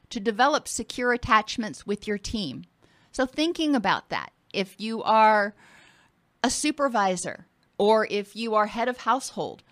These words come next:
why is it important to develop these secure attachments? And I'll give you a hint, something we haven't talked about. When people can predict how you're gonna respond,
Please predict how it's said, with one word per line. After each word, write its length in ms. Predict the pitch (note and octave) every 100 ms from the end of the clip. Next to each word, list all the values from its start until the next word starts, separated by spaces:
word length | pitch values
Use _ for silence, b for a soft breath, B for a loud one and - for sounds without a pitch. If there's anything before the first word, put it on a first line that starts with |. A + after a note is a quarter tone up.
| b b b
why 280 | F#3 G#3
is 180 | C4+ C#4+
it 80 | C4+
important 520 | A#3+ A3+ G#3+ A#3 -
to 100 | G#3
develop 460 | F#3+ G3 G3+ G#3+ -
these 220 | G#3 F#3+
secure 520 | - F#3+ - A3 G#3 -
attachments? 960 | F#3 - F3+ - - C#3 - - - _ _ b b -
And 100 | G#3
I'll 120 | G3+
give 180 | C#4 C4+
you 120 | A3
a 60 |
hint, 420 | G#3 B3+ G#3 E3 -
something 260 | A3 G#3+
we 100 | G3
haven't 320 | G#3+ A3+ G#3+
talked 300 | - D#3 -
about. 320 | C#3 D#3+ D3 - B B B B
When 340 | G#3 B3 D4
people 640 | D4 C#4 C4 B3+ A#3 G#3+ - b b b _ -
can 140 | G#3+
predict 580 | - G#3 F3 A3 A#3+ -
how 180 | A3 F#3+
you're 180 | G#3+
gonna 220 | G#3+ G3+ F#3
respond, 720 | F#3+ - - E3+ F3 G#3+ C#4+